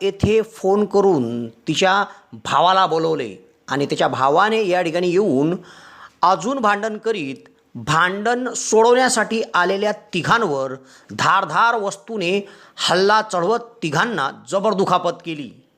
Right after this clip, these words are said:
ही घटना दिनांक सात ऑगस्ट गुरुवार रोजी सायंकाळी घडली. तेव्हा या प्रकरणी यावल पोलीस ठाण्यात दिनांक सात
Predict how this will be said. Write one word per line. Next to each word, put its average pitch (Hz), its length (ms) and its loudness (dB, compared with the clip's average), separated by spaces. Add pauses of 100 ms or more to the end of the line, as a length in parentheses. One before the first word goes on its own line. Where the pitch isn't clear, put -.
(480)
ही 147 120 0
घटना 139 540 -2 (760)
दिनांक 233 400 0 (540)
सात - 560 -2 (220)
ऑगस्ट 185 420 -4
गुरुवार 202 720 2 (120)
रोजी 170 800 0 (420)
सायंकाळी 220 600 -2
घडली. 202 340 -4
तेव्हा 196 240 2
या 190 120 2
प्रकरणी 175 680 -6
यावल 160 340 2
पोलीस 196 340 0
ठाण्यात 170 520 -2
दिनांक 160 320 -6
सात - 760 -4